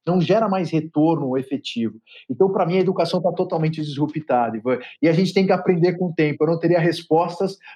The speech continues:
mas vale a reflexão. Será que eu tô aprendendo algo que eu vou conseguir aplicar nos meus próximos dias, próximas semanas,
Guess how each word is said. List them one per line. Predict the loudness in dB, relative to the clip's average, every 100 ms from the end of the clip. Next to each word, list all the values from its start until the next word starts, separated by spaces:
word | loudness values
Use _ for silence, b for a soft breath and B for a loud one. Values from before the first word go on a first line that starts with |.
| B
mas | 0 2
vale | 2
a | 2
reflexão. | 0 -2 -4 0 0 0 -4 _
Será | -4 -2
que | 0
eu |
tô | 0
aprendendo | -2 -2 -4 -2 2
algo | 2 2 -2
que | -2
eu |
vou | -2
conseguir | -4 -6 -2
aplicar | -2 -2 -6 -4
nos | -2
meus | -2 -2
próximos | -2 -2 -4 -12 -4
dias, | -2 -2
próximas | -2 -2 -2 -10
semanas, | -6 -4 -2 -2 -4